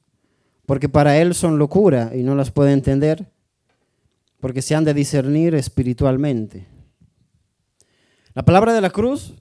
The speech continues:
es una locura. Si lo ves desde el punto de la lógica humana, sí, esta palabra está fuera de toda lógica humana.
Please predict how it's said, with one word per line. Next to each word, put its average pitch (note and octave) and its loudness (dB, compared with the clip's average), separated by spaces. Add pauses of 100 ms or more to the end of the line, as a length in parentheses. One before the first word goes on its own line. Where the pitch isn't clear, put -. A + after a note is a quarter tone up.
(560)
es F3+ -4
una F#3+ -2
locura. D#3+ -4 (1500)
Si - -6
lo D#3 4
ves A3+ 0
desde E3+ 0
el D#3+ 0
punto G3 0
de F3 2
la D3+ -4
lógica E3 -4
humana, B2 -4 (840)
sí, - -20 (320)
esta F3+ -8
palabra G#3+ 0
está F#3 -6
fuera G3 -2
de E3+ 0
toda F#3 0
lógica E3+ -6
humana. C#3 -8